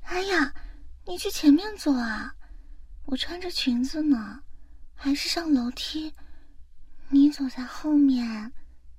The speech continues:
是想看什么呀？你想看？那好啊，那你来看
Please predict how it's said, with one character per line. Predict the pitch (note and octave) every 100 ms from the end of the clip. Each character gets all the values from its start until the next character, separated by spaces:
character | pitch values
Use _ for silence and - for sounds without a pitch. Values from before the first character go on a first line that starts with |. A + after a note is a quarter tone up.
| -
是 | - F#4+
想 | - C4+
看 | - F4
什 | -
么 | G#3+
呀？ | F#3+ F#3+ A3+ - - - - - - - - - - - - - - - - - - -
你 | D4 D4 E4+
想 | - C4+ B3
看？ | - F4+ F4+ E4+ D#4 D4 C#4+ - - - - - - - - - - - -
那 | G4+ G4+
好 | - D4
啊， | C#4+ F4 - - - - - - - - - - - - - - -
那 | G4
你 | F#4 B3+
来 | C4
看 | - G#4+